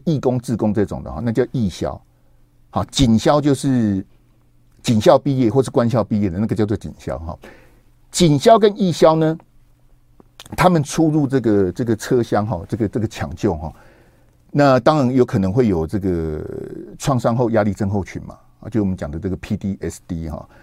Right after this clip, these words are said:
那你P T S D这个你需要心理的辅导跟治疗，对不对？好，就是看到这个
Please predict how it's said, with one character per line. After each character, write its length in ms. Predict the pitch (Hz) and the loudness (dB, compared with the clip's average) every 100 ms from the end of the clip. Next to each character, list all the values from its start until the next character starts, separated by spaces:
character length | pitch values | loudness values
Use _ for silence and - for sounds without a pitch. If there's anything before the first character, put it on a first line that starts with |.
| - _ _ - | -20 _ _ -2
那 120 | 240 | 0
你 100 | 180 | 2
P 160 | - | 2
T 160 | 208 202 | 2 4
S 100 | 175 | 2
D 140 | 160 | 0
这 80 | 170 | 0
个 80 | 160 | 2
你 160 | 113 95 | 0 0
需 180 | 131 | 0
要 280 | 135 120 104 | 4 4 2
心 260 | 101 123 123 | 0 0 0
理 140 | 92 | -2
的 120 | 71 | -6
辅 240 | 80 - 101 | -10 -6 -4
导 160 | 98 | -4
跟 220 | - 98 92 | -4 -4 -4
治 220 | 110 87 | -6 -6
疗， 280 | 69 - - _ _ _ _ _ _ _ _ _ _ _ _ _ _ _ _ - | -8 -12 -18 _ _ _ _ _ _ _ _ _ _ _ _ _ _ _ _ 0
对 60 | |
不 60 | 123 | 2
对？ 160 | 123 - - | 2 0 -12
好， 120 | 90 | -10
就 140 | 90 | -8
是 80 | 110 | -8
看 180 | 117 127 | -4 -2
到 160 | 120 107 | 0 0
这 120 | 113 | 0
个 380 | 104 92 87 | -2 -2 -4